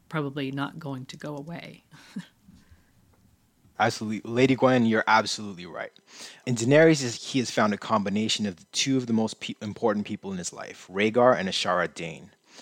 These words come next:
Speaker 2: I know he loves being around the dragons and has developed an almost an avuncular affection for them. I don't think he likes Dany associating with sellswords, as the perception of them in Westeros as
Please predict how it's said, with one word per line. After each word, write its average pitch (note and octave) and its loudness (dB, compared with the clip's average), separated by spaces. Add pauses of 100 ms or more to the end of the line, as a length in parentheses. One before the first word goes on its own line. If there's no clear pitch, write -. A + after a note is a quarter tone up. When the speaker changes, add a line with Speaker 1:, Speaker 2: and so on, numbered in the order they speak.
(200)
Speaker 2:
I G3+ 4
know C3+ 6
he D3 4
loves G#2+ 0
being A2 -4
around G2 0
the F#2 -4
dragons F#2 2
and F#2 -8
has G2+ -6
developed G2+ -4
an F#2+ -4
almost F#2 -4
an A2 -8
avuncular G#2+ -2
affection F#2+ -2
for - -14
them. - -20 (920)
I A#2+ 6
don't D3 6
think D#3 2
he C3 4
likes A2 4
Dany A2 2
associating G2+ -4
with F2 -10
sellswords, C#2+ -10
as G2 -8
the A2+ -4
perception B2 0
of A2 2
them G#2+ 4
in G2 0
Westeros F#2 -4
as G2+ -10